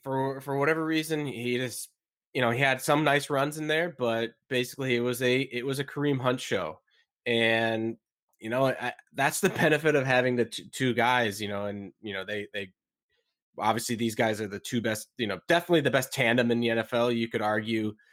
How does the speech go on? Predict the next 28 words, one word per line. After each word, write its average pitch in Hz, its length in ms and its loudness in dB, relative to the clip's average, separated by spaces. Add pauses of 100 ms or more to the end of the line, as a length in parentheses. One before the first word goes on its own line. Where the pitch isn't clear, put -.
(500)
uh, 101 480 4 (120)
both 135 320 4
guys 120 380 4
are 110 80 -2
probably 107 320 -2
top 113 380 -2 (100)
five 113 380 0
running 117 320 0
backs 101 320 -2
in 101 60 -10
the 101 100 -8
N 95 80 -8
F 92 160 -12
L. 87 300 -6 (320)
Um, 98 520 -2
and, 110 320 -2
you 117 80 -2
know, 107 80 0
if 98 140 -8
Kareem 139 200 2
Hunt's 120 200 0
on 113 120 2
any 113 180 2
other 101 160 -2
team, 123 300 -2
he's 117 140 -4
getting 117 200 -2
a 104 40 -8